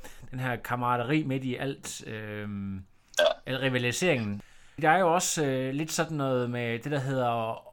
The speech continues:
Speaker 1: i, øh, Iron-, altså nu kan man sige, nu, nu er du den nye alfahan inden for, for Ironman, øh, i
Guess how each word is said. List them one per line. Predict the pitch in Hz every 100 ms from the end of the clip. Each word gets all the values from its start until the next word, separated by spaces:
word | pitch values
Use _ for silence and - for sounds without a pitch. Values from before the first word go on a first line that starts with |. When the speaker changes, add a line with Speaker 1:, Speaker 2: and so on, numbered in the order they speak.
| -
Speaker 1:
i, | 131 123
øh, | 117 113
Iron-, | 123 143 147
altså | 123
nu | 151
kan | 165
man | 151
sige, | 160
nu, | 175 185
nu | 185
er | 196
du | 180
den | 170
nye | 185 180
alfahan | 175 196 139 143 - - -
inden | 143 156
for, | 151 123 120 -
for | 131 139
Ironman, | 175 170 123 123 127 -
øh, | 127 123 117 117 120
i | -